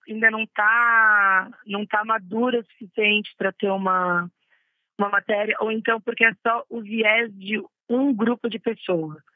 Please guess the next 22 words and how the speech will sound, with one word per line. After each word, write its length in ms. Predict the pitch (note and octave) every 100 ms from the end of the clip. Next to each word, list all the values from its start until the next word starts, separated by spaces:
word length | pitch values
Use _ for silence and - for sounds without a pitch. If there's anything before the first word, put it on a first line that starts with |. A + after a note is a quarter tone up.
| -
Às 160 | F#3+ F#3
vezes 200 | G#3 G#3
você 300 | G#3+ A3 G#3+
tem 220 | - G#3+
um 100 | A3+
problema 800 | - A3 F3+ F#3+ G3+ A3 F3+ E3+ -
e 80 |
você 220 | F#3 G3 G3+
acha 160 | G#3 -
que 200 | - A3+
esse 420 | A3+ A3 C#4 - A#3
problema 500 | G#3+ F#3+ F#3 F#3+ F#3
específico 840 | - F3+ - G#3 A#3 G3 - E3 - - -
é 100 | F#3
o 60 |
problema 440 | F#3 G3+ A3 A#3 A3+
de 120 | A#3
muita 500 | A3+ C4 C#4+ D4 C4
gente 380 | G3+ A3+ A#3 -
parecida 680 | A3+ A3 G#3+ - A3+ G3+ A#3
com 200 | - A3
você. 400 | A3 A3 F3 D#3+